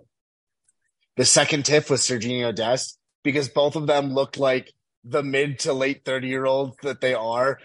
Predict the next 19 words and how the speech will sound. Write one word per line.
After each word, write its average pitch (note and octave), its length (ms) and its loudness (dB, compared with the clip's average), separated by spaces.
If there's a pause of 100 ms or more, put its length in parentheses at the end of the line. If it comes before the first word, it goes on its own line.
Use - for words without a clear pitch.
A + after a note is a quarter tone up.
(100)
Just, F3 180 -2
like, E3 200 0
wa-, D#3 280 2
they F#3 100 2
kept D3+ 260 -2
walking E3 340 -2
in E3 40 -10
front F3 120 -2
of - 20 -8
their F3 100 0
guys, D3+ 300 -4
like, D3+ 120 -4
grabbing C#3+ 420 -2
them C#3+ 100 -4
and, C#3 100 -6
like, C#3 240 -8
throwing D3 340 2
around C3 400 -2
rowdy, B2+ 360 -2